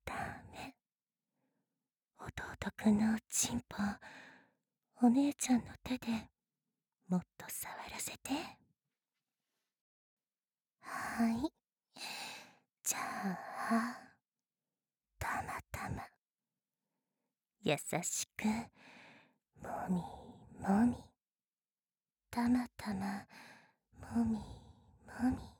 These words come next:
お姉ちゃんの手でいっぱい揉みほぐしてあげるから。ドロドロ精子、いっぱい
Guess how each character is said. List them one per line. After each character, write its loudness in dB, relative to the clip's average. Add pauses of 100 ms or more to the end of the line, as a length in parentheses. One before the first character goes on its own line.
(1900)
お 8
姉 6
ち -4
ゃ -2
ん -2
の -8 (120)
手 -10
で -10 (840)
い -6
っ -8 (180)
ぱ -4
い 2
揉 6
み 8
ほ 2
ぐ -4
し 0
て -4
あ -4
げ -12
る -10
か -8
ら。 -8 (1300)
ド -2
ロ -4 (120)
ド -6 (200)
ロ 0
精 2 (140)
子、 6 (920)
い 2
っ 0 (440)
ぱ -2
い -6